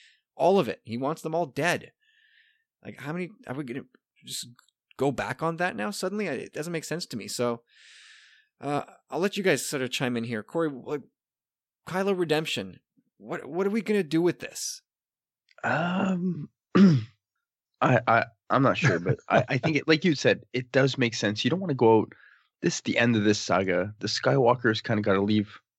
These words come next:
Speaker 2: on that, not a high note necessarily, but take it from a Christianity basis. I think Lucas has taken many, many, uh, plots from,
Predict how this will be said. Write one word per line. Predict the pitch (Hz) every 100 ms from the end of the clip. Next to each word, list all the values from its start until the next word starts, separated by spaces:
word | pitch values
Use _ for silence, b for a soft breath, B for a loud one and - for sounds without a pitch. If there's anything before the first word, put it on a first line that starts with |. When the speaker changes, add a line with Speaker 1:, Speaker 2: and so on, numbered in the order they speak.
| _
Speaker 2:
on | 110 110
that, | 92 - _ _ _ _ _ _ _ _ -
not | 151 214
a | 147
high | - 131
note | 131 113 80
necessarily, | 110 - - 107 104
but | 101 87 110 B B B B B B _ _ _ -
take | 185
it | 190
from | - 156
a |
Christianity | - 147 - 120 117 110
basis. | 98 90 - 90
I | -
think | 104 156 143 _ _ _ _ _ - -
Lucas | 143 127 113
has | 107
taken | - 113 101 110 139
many, | 156 156 147 135 135 -
many, | 110 113 110 107 107 - _ _ _ -
uh, | 80 78 - - _ _ _ _ _
plots | - 127 110 - -
from, | - 104 101